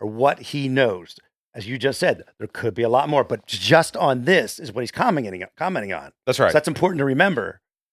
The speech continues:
Speaker 1: that this isn't him saying the whole case is shot to hell. He's just saying there's a leap from stealing money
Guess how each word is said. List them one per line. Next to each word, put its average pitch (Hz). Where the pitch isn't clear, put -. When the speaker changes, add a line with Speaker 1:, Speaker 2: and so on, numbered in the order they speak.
Speaker 1:
that 127
this 156
isn't 160
him 135
saying 139
the 131
whole 139
case 156
is 113
shot -
to 95
hell. 90
He's 127
just 143
saying 151
there's 131
a 131
leap 160
from 127
stealing 160
money 135